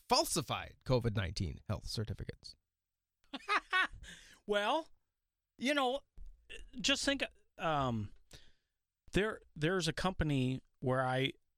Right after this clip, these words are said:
Speaker 2: live that, um, they're not healthcare, but I know a vendor who works, who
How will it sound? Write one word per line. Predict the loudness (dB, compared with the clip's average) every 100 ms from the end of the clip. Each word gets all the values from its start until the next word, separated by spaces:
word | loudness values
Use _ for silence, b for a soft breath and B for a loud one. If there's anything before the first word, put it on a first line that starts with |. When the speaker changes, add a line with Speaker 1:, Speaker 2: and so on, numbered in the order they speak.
| _ -4
Speaker 2:
live | 0 0 -2 -6 -10 -14 -16 -20 -20 _ _ _ -14
that, | -2 0 2 0 -2 -8 -20 _ -2
um, | -2 -2 -2
they're | 0 0
not | 0 0
healthcare, | 0 -2 -2 -6 -6 -6 -8 -10 _ _ _ _ _ _
but | 0 2 -2 -4 -10 -10 -16 _ -2
I | 0
know | 2 2 0 -2
a | -4
vendor | -2 -2 0 0 2 0 0
who | 0
works, | 0 -2 -4 -4 -4 -2 -6 -12 _ _ _ 0
who | 0